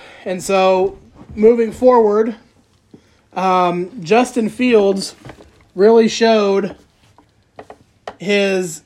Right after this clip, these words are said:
ability against Clemson. Uh, he took that vicious hit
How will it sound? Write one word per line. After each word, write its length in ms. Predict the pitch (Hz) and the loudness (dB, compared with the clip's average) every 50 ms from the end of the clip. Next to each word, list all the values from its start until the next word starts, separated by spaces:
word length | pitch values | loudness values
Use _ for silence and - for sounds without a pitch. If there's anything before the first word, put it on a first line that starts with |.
| _ _ - | _ _ -10
ability 840 | 196 185 165 160 208 220 226 220 214 190 185 180 180 190 180 - - - - - _ _ _ _ _ _ _ _ | -10 -8 -4 0 2 4 4 2 2 0 0 -2 -2 -2 -6 -10 -16 -20 -20 -20 _ _ _ _ _ _ _ _
against 380 | - 190 175 190 196 196 190 - | -10 -6 -2 -2 -2 -2 -4 -6
Clemson. 580 | - 196 196 190 196 - - 165 139 131 143 - _ _ _ _ _ _ _ _ - | -4 -4 -2 -2 -4 -6 -8 -12 -12 -12 -16 -20 _ _ _ _ _ _ _ _ -4
Uh, 260 | 160 160 165 170 165 | -2 0 2 2 0
he 160 | 165 190 175 | 0 -2 -4
took 240 | - - 214 208 - | 0 0 0 0 2
that 240 | 208 196 185 170 165 | 0 0 0 0 0
vicious 420 | 175 196 196 - 226 196 - - | -2 -2 -2 0 -2 -2 -4 -4
hit 440 | - 196 202 208 208 214 214 - | -4 0 2 2 2 0 -2 -6